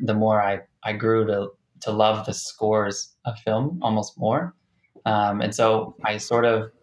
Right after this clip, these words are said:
um, my senior year in college was like, "I want to get into film scoring one day. I want to learn how to play piano. I wanna learn how to, like, arrange." Um,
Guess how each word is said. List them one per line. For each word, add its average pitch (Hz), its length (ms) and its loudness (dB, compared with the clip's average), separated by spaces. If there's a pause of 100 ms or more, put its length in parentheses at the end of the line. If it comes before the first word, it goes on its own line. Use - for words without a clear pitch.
um, 107 640 -4
my 104 180 -8
senior 120 400 -2
year 107 280 2
in 104 100 -4
college 104 400 0
was - 140 -20
like, 92 220 -8
"I 107 120 -4
want 113 340 0
to - 100 -10
get 110 160 -4
into 104 180 -2
film 110 220 -2
scoring 135 300 -2
one 135 160 0
day. 131 120 0
I 113 120 0
want 104 240 -2
to 104 320 -10 (320)
learn 110 240 2
how 104 140 -2
to 104 80 -2
play 104 220 -10
piano. 104 380 -4
I 107 120 0
wanna 101 240 -2
learn 104 220 -2
how 104 120 -4
to, 101 100 -4
like, 107 300 -10 (300)
arrange." 110 600 -2 (520)
Um, 104 520 0